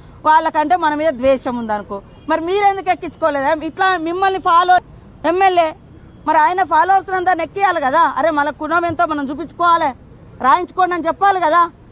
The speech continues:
చెప్పకుండా ఇవాళ వచ్చి సన్నాయి నొక్కులు నొక్కితే ఎట్లనే? కాబట్టి ఇది ఒక కుట్రపూరితంగా,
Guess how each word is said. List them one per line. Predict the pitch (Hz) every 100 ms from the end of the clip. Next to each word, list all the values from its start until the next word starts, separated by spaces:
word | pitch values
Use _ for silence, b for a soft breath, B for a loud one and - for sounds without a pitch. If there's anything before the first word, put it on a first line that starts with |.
| - - - - -
చెప్పకుండా | 320 370 392 392 381
ఇవాళ | 349 370 370
వచ్చి | - 381
సన్నాయి | 349 339 359
నొక్కులు | 359 339 349
నొక్కితే | 349 - 339
ఎట్లనే? | 339 349 359 381 - - - - - - - - - - - - - - - 277
కాబట్టి | 294 320 330 330
ఇది | 330 302
ఒక | 311
కుట్రపూరితంగా, | 311 - 277 311 339 320 311 - 277 240